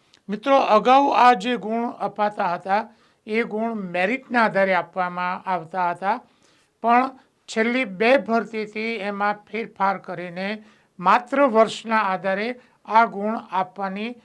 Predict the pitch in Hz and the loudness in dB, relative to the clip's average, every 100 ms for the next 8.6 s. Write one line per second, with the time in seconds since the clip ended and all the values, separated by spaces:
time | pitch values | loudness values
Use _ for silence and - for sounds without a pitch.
0 | _ - 190 208 214 202 165 185 196 196 | _ -10 -4 -2 -2 -8 -6 -4 -4 -6
1 | 160 165 180 185 156 165 - 151 - _ | -8 -6 -4 -4 -4 -8 -14 -20 -20 _
2 | _ _ _ _ _ _ _ _ - 202 | _ _ _ _ _ _ _ _ 2 6
3 | 226 226 _ _ _ _ _ - - 220 | 6 2 _ _ _ _ _ -4 2 6
4 | 262 247 247 233 220 208 - - - _ | 6 6 4 0 -2 -8 -16 -20 -20 _
5 | _ 180 208 233 226 226 220 214 202 214 | _ 2 6 6 4 2 0 0 -2 -2
6 | - _ _ _ - 226 240 - 233 277 | -4 _ _ _ -4 -2 -2 -2 -2 -2
7 | 240 240 247 247 - 208 208 233 226 214 | -2 2 2 2 -6 -12 -6 -4 -2 -4
8 | 214 208 208 202 185 208 | -6 -4 -4 0 2 0